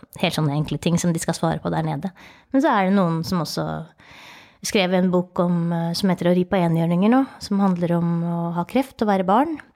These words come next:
Og det er jo klart at det blir jo ganske mye sterke ting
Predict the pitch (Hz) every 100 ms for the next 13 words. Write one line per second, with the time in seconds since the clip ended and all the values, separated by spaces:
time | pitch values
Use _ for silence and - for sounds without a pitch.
0 | _ _ _ _ _ _ - - 196 185
1 | 196 196 156 170 - 185 165 185 233 233
2 | 214 208 - 185 180 170 175 175 - -
3 | - - - - - 214 156 - 170 156
4 | 160